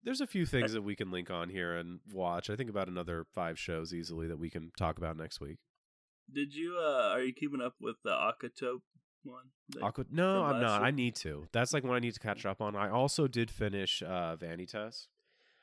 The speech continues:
Speaker 1: Um,
Speaker 2: Oh, did you? Oh,
Speaker 1: yeah,
Speaker 2: nice.
Speaker 1: that one just kinda stopped. Like, it definitely
Speaker 2: Yeah,
Speaker 1: is gonna
Speaker 2: it
Speaker 1: have
Speaker 2: does.
Speaker 1: a second season, I
Speaker 2: Yeah,
Speaker 1: think.
Speaker 2: exactly, yeah.
Speaker 1: 'Cause it, it was just like, it's like deuces,
Speaker 2: It was
Speaker 1: and
Speaker 2: an
Speaker 1: then it
Speaker 2: abrupt
Speaker 1: went out the
Speaker 2: end,
Speaker 1: back
Speaker 2: yeah.
Speaker 1: door.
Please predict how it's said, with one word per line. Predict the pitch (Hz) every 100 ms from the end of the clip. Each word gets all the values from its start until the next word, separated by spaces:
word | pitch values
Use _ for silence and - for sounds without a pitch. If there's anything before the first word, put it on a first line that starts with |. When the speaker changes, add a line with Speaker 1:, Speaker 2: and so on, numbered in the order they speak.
| _ _
Speaker 1:
Um, | 92 95 95 95
Speaker 2:
Oh, | 117
did | 113 120
you? | 147 -
Oh, | 123 117
Speaker 1:
yeah, | 139
Speaker 2:
nice. | 101 101
Speaker 1:
that | 196
one | 311
just | 302 220
kinda | - 165
stopped. | - - - 98 85 - 98
Like, | 90
it | 104 -
definitely | 127 - 143
Speaker 2:
Yeah, | 117
Speaker 1:
is | 104
gonna | 110 95
Speaker 2:
it |
Speaker 1:
have | 101 110
Speaker 2:
does. | 101
Speaker 1:
a |
second | 98 85 85
season, | - 92 80 73
I |
Speaker 2:
Yeah, | 71 117 107
Speaker 1:
think. | 104
Speaker 2:
exactly, | 104 104 98 101 104 98 101 101
yeah. | 101 104 _ _ _ _
Speaker 1:
'Cause | 104 95
it, | 104 101 - _ _ _ _ _ _ _
it | -
was | 101 101
just | 104 -
like, | 107 104 107
it's | 82 76 -
like | 101 95 101
deuces, | 113 110 - 120
Speaker 2:
It |
was | 113 113
Speaker 1:
and | 113
Speaker 2:
an | 113
Speaker 1:
then |
it | 104
Speaker 2:
abrupt | - 107 107
Speaker 1:
went | 95
out | 98
the | 107
Speaker 2:
end, | 107
Speaker 1:
back | 87 104
Speaker 2:
yeah. |
Speaker 1:
door. | 98 87 85 90